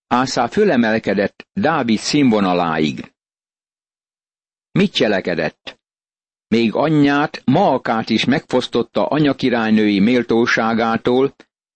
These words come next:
mert egy undok bálványt csináltatott Asérá tiszteletére.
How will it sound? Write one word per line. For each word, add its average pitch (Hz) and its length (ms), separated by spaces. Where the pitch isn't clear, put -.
mert 113 300
egy 117 200
undok 135 480
bálványt 117 600
csináltatott 131 1040
Asérá 117 640
tiszteletére. 92 1120